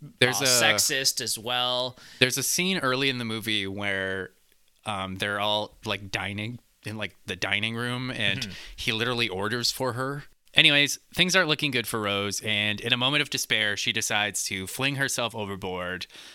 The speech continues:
Speaker 1: But fortunately, Leonardo DiCaprio as Jack is there to stop her.
Speaker 2: Yeah.
Speaker 1: And then that's kinda when we get into the story proper, or at least the first half of the story proper.
Speaker 2: Yeah,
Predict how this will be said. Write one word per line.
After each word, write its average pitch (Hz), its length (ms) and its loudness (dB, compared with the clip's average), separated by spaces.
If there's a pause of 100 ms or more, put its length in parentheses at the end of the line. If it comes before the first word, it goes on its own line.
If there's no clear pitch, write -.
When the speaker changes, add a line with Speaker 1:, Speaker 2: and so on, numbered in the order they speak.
(220)
Speaker 1:
But 101 280 0
fortunately, 110 1120 2
Leonardo 135 540 4
DiCaprio 95 1000 -2
as 95 380 -2 (120)
Jack 120 460 2
is 101 200 -6
there 98 300 -4
to 92 120 -8
stop 104 420 -2
her. 87 340 -6 (120)
Speaker 2:
Yeah. 135 180 2 (460)
Speaker 1:
And 113 160 0
then 113 240 0
that's 127 320 2
kinda 156 460 4
when 139 160 0
we 131 100 0
get 120 180 2
into 110 240 -2
the 98 120 -4
story 98 400 -2
proper, 85 580 -4
or 113 160 0
at 135 80 0
least 165 480 0 (260)
the 123 200 -4
first - 480 -2
half 87 280 -4
of 85 160 -12
the - 80 -14
story 85 400 -4
proper. - 220 -4
Speaker 2:
Yeah, - 280 4